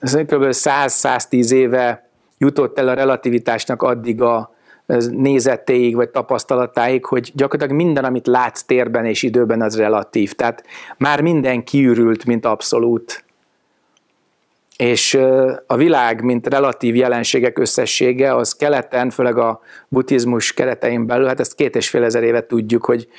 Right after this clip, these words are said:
minden keletkezett jelenség az feltételektől függ. Tehát relatív és nem abszolút. Keletkezik és megszűnik. Megjelenik és elmúlik.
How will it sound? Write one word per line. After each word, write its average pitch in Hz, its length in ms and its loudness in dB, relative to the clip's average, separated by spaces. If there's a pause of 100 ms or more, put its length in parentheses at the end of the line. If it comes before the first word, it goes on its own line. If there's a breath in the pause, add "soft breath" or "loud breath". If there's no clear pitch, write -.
(120 loud breath)
minden 127 340 0
keletkezett 117 640 -4
jelenség 117 680 0
az 120 240 0
feltételektől 117 880 -2
függ. 127 380 -2 (1400 soft breath)
Tehát 123 240 -2
relatív 117 520 0
és 117 160 0
nem 113 160 -2
abszolút. - 840 -4
Keletkezik 117 680 -4
és - 300 0
megszűnik. - 840 -2 (1300)
Megjelenik 120 580 0
és - 180 0
elmúlik. - 800 -2